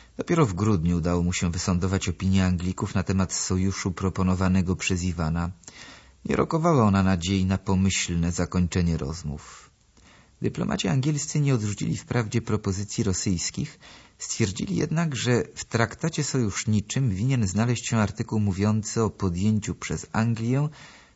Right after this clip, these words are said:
próby pogodzenia cara z jego wrogami zewnętrznymi,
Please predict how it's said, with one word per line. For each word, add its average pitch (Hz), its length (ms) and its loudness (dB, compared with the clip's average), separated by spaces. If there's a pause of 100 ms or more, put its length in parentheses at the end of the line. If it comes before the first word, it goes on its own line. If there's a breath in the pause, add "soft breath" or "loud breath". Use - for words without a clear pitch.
próby 151 340 2
pogodzenia 117 640 2
cara 117 340 2
z 98 80 -4
jego 104 240 0
wrogami 98 460 2
zewnętrznymi, 98 960 0